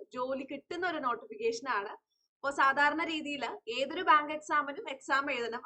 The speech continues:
അതും എസ് ബി ഐ പോലുള്ള നമ്മുടെ നാഷണൽ ലെവലിൽ തന്നെ ഇന്ത്യയിലെ തന്നെ ഏറ്റവും വലിയൊരു ബാങ്കിൽ നിങ്ങൾക്ക് എക്സാം ഇല്ലാണ്ട് എന്ത് ചെയ്യാൻ പറ്റും? ഈ ex-, ആ, നമുക്ക് ഇതിൽ ജോലി കിട്ടാൻ പറ്റും. അപ്പൊ എന്തായാലും നമുക്ക് ഇതൊന്ന് നോക്കാം അല്ലെ,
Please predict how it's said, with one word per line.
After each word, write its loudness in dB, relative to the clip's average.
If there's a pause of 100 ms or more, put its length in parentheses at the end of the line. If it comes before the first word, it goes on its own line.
അതും -6
എസ് -18
ബി -4
ഐ 0 (100)
പോലുള്ള 0 (540)
നമ്മുടെ -4 (100)
നാഷണൽ 2
ലെവലിൽ 2
തന്നെ -2 (140)
ഇന്ത്യയിലെ -4
തന്നെ -6
ഏറ്റവും -6
വലിയൊരു -6
ബാങ്കിൽ 2 (200)
നിങ്ങൾക്ക് -6 (180)
എക്സാം 0 (100)
ഇല്ലാണ്ട് 0 (520)
എന്ത് -2
ചെയ്യാൻ 0
പറ്റും? -8 (520)
ഈ -10
ex-, -12
ആ, 6 (160)
നമുക്ക് -6 (140)
ഇതിൽ -6 (180)
ജോലി 2
കിട്ടാൻ -2
പറ്റും. -14
അപ്പൊ -6
എന്തായാലും -2
നമുക്ക് -8
ഇതൊന്ന് -6 (200)
നോക്കാം 2
അല്ലെ, 0